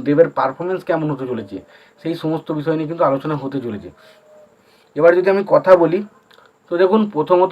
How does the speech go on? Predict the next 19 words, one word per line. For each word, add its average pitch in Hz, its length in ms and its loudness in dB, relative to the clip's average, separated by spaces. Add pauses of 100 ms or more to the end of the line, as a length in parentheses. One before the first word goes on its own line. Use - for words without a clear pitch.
(140)
এটুকুই 170 300 2 (100)
বলবো 147 220 4 (1160)
যে 147 120 0
এই 147 80 -2
যে, 170 80 2 (360)
এই 151 100 -2
যে 165 60 0 (100)
সিনেমাটার 151 440 0
কথা 135 140 2 (100)
বললাম 127 260 -2 (1000)
মা, 131 280 -4 (480)
মা, 156 140 4 (200)
এই 165 100 0
যে 170 60 4 (100)
গানটা 143 360 0
আসতে 131 240 -8
চলেছে, 123 260 -6 (800)
এখানে 196 260 0 (100)
আমরা 202 140 6